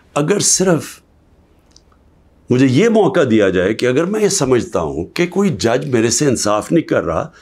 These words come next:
तो ये मेरा हक है कहना कि जी, ट्रांसफ़र कर दें केस किसी और जज को।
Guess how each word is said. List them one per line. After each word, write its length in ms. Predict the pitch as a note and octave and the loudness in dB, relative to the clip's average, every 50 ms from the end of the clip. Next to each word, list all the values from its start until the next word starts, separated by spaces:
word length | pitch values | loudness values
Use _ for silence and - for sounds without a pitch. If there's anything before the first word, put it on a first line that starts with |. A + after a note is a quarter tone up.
| - - - _ _ _ - | -20 -20 -20 _ _ _ -8
तो 80 | D3 | -4
ये 160 | C#3 A#2+ A#2 | -2 0 0
मेरा 220 | A#2+ A#2 B2 C3+ C#3 | 0 0 -2 -4 -4
हक 380 | A2+ F#2+ - A#2 D3 C#3+ - - - | -4 -4 -4 -4 -4 -4 -4 -4 -4
है 280 | G#2 D2+ C2+ C2+ - _ _ _ _ _ _ _ _ _ _ _ - | -4 -4 -6 -10 -14 _ _ _ _ _ _ _ _ _ _ _ -4
कहना 260 | A#2+ G#2 G2 G#2 G#2 | -2 -2 0 -2 -2
कि 160 | G2+ G#2 G2+ | -2 -2 -2
जी, 280 | E2+ F2+ G#2 B2+ B2 B2+ - - - _ - | 0 0 0 0 0 -4 -8 -20 -20 _ -8
ट्रांसफ़र 440 | - B2+ G#2+ F#2+ F2 - - F#2 F2 | -4 -2 -2 -2 -4 -4 -4 -4 -2
कर 180 | E2+ - F#2 | -2 -2 -4
दें 200 | E2 D2+ E2+ D#2+ | -2 -2 -4 -4
केस 280 | - - E2 E2 D#2 - | -4 -2 -4 -4 -4 -4
किसी 240 | - F2+ E2+ - F2+ | -6 -8 -8 -6 -4
और 160 | D#2+ D#2 D2+ | -4 -4 -4
जज 280 | C#2+ - - - - - | -4 -6 -6 -6 -8 -10
को। 180 | - - - | -16 -20 -20